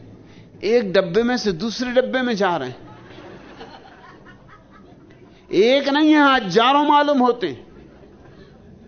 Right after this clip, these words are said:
मैंने कहा, "भाई,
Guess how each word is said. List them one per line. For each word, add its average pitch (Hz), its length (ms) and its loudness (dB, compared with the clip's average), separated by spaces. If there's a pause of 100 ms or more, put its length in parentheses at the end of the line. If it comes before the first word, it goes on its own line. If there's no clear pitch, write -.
(2250)
मैंने 170 180 0
कहा, 202 100 -2
"भाई, 233 300 2